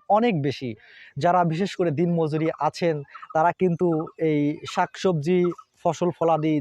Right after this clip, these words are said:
চাউল ডাউল, নিত্য প্রয়োজনীয় যেসব সামগ্রী রয়েছে, সেগুলো কিনতে গিয়ে অনেক হিমশিম খেতে হচ্ছে।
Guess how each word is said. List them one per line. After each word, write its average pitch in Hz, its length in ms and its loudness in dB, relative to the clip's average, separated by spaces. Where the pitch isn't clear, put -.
চাউল 156 380 2
ডাউল, 151 300 2
নিত্য 247 320 2
প্রয়োজনীয় 214 580 4
যেসব 165 480 0
সামগ্রী 170 520 2
রয়েছে, 160 320 0
সেগুলো 165 380 -4
কিনতে 202 400 0
গিয়ে 170 160 0
অনেক 156 260 0
হিমশিম 214 300 2
খেতে 156 220 -4
হচ্ছে। 127 320 -6